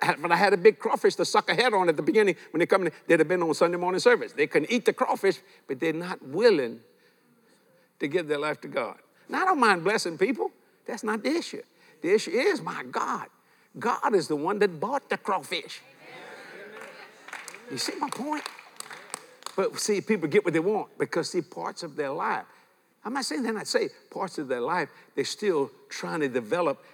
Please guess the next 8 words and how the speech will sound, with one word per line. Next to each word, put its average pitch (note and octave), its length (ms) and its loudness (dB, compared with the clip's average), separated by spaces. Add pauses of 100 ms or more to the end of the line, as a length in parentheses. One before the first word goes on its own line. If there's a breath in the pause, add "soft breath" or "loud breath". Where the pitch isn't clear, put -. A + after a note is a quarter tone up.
(120 soft breath)
when C3+ 180 0
they C3 160 0
did C#3 320 0
not D#3 460 -4
completely C3+ 560 -4
surrender. A#2 720 -4 (1400)
You B2 100 -8
see, F3+ 160 0